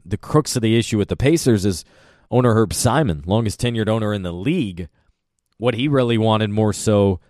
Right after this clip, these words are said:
was players, not draft picks. He wanted players, guys that could come in, pick them up, and carry them forward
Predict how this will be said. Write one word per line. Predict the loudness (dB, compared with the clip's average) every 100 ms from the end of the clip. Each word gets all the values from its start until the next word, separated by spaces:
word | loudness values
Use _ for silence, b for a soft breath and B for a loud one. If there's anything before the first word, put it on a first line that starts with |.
| -8
was | -8 -6
players, | -6 -6 -2 -2 -2 -4 -10 -10
not | -4 -4
draft | -4 -4 -4 -6
picks. | -12 -12 -10
He | -6
wanted | -4 -4 -4
players, | -6 -4 -4 -4 -12 -20 b b
guys | -2 0
that | -2
could | -6 -4
come | -2 0
in, | 0 -4
pick | -2 -4 0
them | 0 2
up, | 2 0 b b b b b b
and | -10 -2
carry | 4 6
them | 6 0
forward | -4 -4 -2 -2 -4 -12